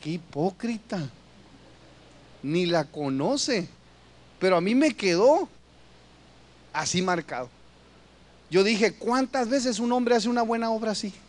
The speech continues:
Una vez dimos un curso aquí de un estudio donde decía que guardáramos nuestros pensamientos.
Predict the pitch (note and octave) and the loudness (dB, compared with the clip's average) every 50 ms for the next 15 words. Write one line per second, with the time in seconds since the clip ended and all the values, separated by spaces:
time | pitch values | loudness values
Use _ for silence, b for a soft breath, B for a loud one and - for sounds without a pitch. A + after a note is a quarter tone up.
0 | - - - - - - - - - - - - - - - - - - - - | -20 -20 -20 -20 -20 -20 -20 -20 -20 -20 -20 -20 -20 -20 -20 -20 -20 -20 -20 -20
1 | - - - - - - - - - - - - - G#3 B3 C4+ C4 C4+ B3+ C4 | -20 -20 -20 -20 -20 -20 -20 -20 -20 -20 -20 -8 -4 2 4 6 6 6 6 4
2 | C4 C4 B3+ A3 C4+ C4 G#3+ C4+ C4+ A#3+ A3+ C4 B3 - - C#4+ D4 D4 C#4+ B3 | 2 2 2 2 0 0 0 -2 -2 0 2 2 2 2 0 -2 0 0 0 0
3 | F#3+ F#3+ G3+ A3+ B3 B3+ A#3 - - C#4 D4+ C#4+ B3+ G#3 F#3+ F#3 F#3 - - _ | 2 2 2 2 2 0 0 0 -2 -2 -2 0 0 0 -2 -2 -6 -10 -18 _
4 | _ - - E3+ G3 G3 G3 F#3+ F3 D#3+ F#3 A#3 A#3 B3+ A#3 A3 F#3+ F3+ F3+ G3+ | _ -8 -4 -2 0 2 2 2 2 2 0 0 0 0 2 2 2 4 4 4
5 | A3+ A#3 A#3 A3 G3 F3 - - D#3 - - E3 D#3 D#3+ D#3+ E3 F#3+ A3+ A3+ A3 | 4 4 2 0 0 0 -2 -4 -6 -4 -4 -2 -2 0 -2 -2 -4 -6 -8 -10
6 | - F#3+ - - - | -14 -16 -16 -18 -18